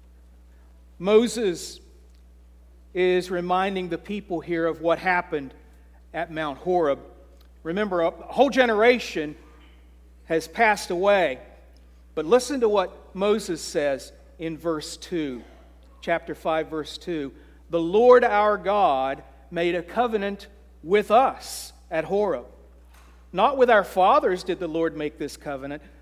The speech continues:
but with us, who are all of us here alive today." What he's saying is that God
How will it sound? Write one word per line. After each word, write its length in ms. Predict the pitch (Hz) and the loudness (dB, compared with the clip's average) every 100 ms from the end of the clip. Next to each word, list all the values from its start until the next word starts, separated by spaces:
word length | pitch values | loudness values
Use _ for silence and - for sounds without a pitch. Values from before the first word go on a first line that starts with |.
| - | 0
but 160 | 233 233 | 2 8
with 180 | 240 | 8
us, 600 | 220 202 160 - - - - - - - | 8 4 2 -4 -14 -14 -18 -20 -20 -16
who 160 | - 170 | -4 0
are 140 | 170 | 2
all 280 | 185 240 233 | 4 4 4
of 140 | 175 | 0
us 380 | 151 147 - - - | -2 -4 -8 -16 -18
here 480 | - 247 208 143 135 - - - | -8 -4 -2 -4 -8 -16 -20 -12
alive 800 | 175 160 185 202 170 135 131 123 - - - - - - - | -6 2 6 6 4 0 -4 -8 -18 -20 -20 -20 -20 -20 -8
today." 560 | 170 165 160 139 120 - - - - - - - - - - - - - - - - - | -4 -2 -2 -4 -8 -18 -20 -20 -20 -20 -20 -20 -20 -20 -20 -20 -20 -20 -20 -20 -20 -4
What 160 | 208 226 | 2 2
he's 120 | 214 | 2
saying 300 | - 269 247 | 4 4 2
is 120 | 208 | -2
that 380 | 190 - - 151 | -6 -10 -18 -4
God 500 | 196 254 214 175 | 2 4 4 4